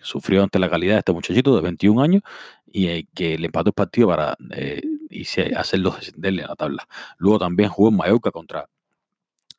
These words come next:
el Atlético de Madrid. El Atlético de Madrid, sin jugar un partido brillante, ganó con gol de su delantero, de su delantero,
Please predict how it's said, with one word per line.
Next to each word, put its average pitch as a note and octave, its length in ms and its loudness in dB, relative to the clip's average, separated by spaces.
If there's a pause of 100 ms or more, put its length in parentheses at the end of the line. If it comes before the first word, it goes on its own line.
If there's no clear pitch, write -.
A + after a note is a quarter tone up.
el - 120 -12
Atlético F#2 400 0
de F#2 80 0
Madrid. G#2+ 280 2
El B2+ 80 2
Atlético F#2+ 340 0
de E2+ 60 -2
Madrid, F2 420 -2 (320)
sin - 240 -20
jugar F#2+ 220 -2
un G2 60 -4
partido F#2+ 380 -2
brillante, F#2 440 -4
ganó G#2+ 320 -2
con F2+ 220 -10
gol F#2+ 200 0
de F#2 220 -4
su F#2 220 -2
delantero, E2+ 580 -2
de E2+ 220 -10
su - 140 -10
delantero, F2+ 460 -4